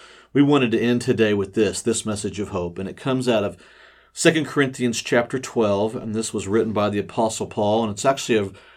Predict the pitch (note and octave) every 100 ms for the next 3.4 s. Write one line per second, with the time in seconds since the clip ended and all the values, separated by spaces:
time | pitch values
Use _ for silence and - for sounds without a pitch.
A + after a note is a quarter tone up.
0 | _ - C3 A#2 - D#3 D3 D#3 B2 A2
1 | A#2 A#2 F#2+ G#2 G#2 - A#2 G#2 F#2+ -
2 | A#2+ G#2 F#2+ G#2 G#2 A2 G#2+ G2 F#2+ G2
3 | - G#2 F#2+